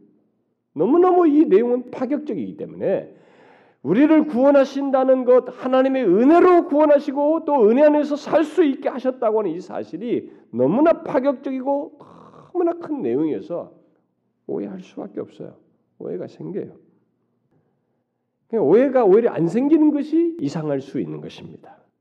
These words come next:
그래서 로이존스 목사는 "오해를 불러일으키지 않았다면 당신은 참된 복음, 곧 은혜의 진리를 설교한, 잘 설교한 것이 아닙니다." 이렇게 말했어요. 그러니까 오해를 불러일으키는 것이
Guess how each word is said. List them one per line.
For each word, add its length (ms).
그래서 240
로이존스 440
목사는 600
"오해를 600
불러일으키지 1000
않았다면 800
당신은 560
참된 580
복음, 480
곧 220
은혜의 360
진리를 460
설교한, 460
잘 260
설교한 400
것이 180
아닙니다." 680
이렇게 240
말했어요. 380
그러니까 320
오해를 460
불러일으키는 720
것이 380